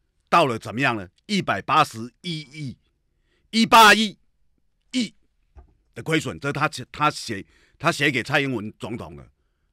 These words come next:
他已经周转，他需要这么多，多钱已经转不来了啊，这是第一个你要看的第一点。第二点，哦，国防部为什么要把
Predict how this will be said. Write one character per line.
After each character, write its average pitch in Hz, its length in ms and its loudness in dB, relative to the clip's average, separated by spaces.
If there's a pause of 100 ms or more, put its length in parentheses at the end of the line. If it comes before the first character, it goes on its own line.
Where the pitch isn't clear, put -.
(500)
他 190 180 -4
已 - 20 -4
经 135 160 -12
周 143 180 -6
转， 87 220 -10 (360)
他 - 120 -10
需 160 200 -8
要 139 100 -2
这 127 80 -6
么 127 100 -8
多， 131 140 -10 (400)
多 165 160 0
钱 107 240 -6
已 85 40 -16
经 107 140 -12
转 - 160 -14
不 110 120 -12
来 78 160 -12
了 78 120 -18 (340)
啊， - 120 -20
这 107 100 -16
是 95 120 -16
第 101 200 -14
一 98 60 -14
个 85 200 -14
你 78 80 -16
要 95 120 -14
看 101 180 -14
的 78 80 -16
第 87 160 -20
一 82 60 -20
点。 - 180 -20 (400)
第 247 120 2
二 240 100 8
点， 131 180 0 (840)
哦， - 200 -20 (1040)
国 175 220 2
防 143 180 2
部 139 200 -4
为 139 120 -4
什 92 80 -12
么 87 80 -12
要 101 80 -12
把 - 240 -18